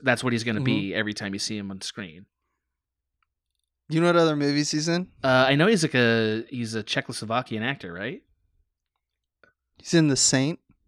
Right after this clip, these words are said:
Speaker 1: Oh,
Speaker 2: He's
Speaker 1: he
Speaker 2: in
Speaker 1: is in The
Speaker 2: Mighty
Speaker 1: Saint. That's
Speaker 2: Joe
Speaker 1: right.
Speaker 2: Young.
Speaker 1: No, he's Croatian.
Speaker 2: He's in, I-, he's Eyes Wide Shut.
Speaker 1: Oh,
Speaker 2: He's
Speaker 1: he
Speaker 2: in
Speaker 1: is in Eyes Wide
Speaker 2: Stigmata.
Speaker 1: Shut.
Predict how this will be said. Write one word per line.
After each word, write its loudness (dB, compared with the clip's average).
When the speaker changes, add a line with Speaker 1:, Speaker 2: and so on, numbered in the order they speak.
Speaker 1:
Oh, 4
Speaker 2:
He's 6
Speaker 1:
he 8
Speaker 2:
in 6
Speaker 1:
is 4
in 0
The 4
Speaker 2:
Mighty 6
Speaker 1:
Saint. 0
That's 4
Speaker 2:
Joe 2
Speaker 1:
right. 2
Speaker 2:
Young. -4
Speaker 1:
No, 4
he's 4
Croatian. 0
Speaker 2:
He's 0
in, 4
I-, 2
he's -2
Eyes 2
Wide 2
Shut. 4
Speaker 1:
Oh, 4
Speaker 2:
He's 6
Speaker 1:
he 10
Speaker 2:
in 8
Speaker 1:
is 4
in 6
Eyes 4
Wide 4
Speaker 2:
Stigmata. -4
Speaker 1:
Shut. -6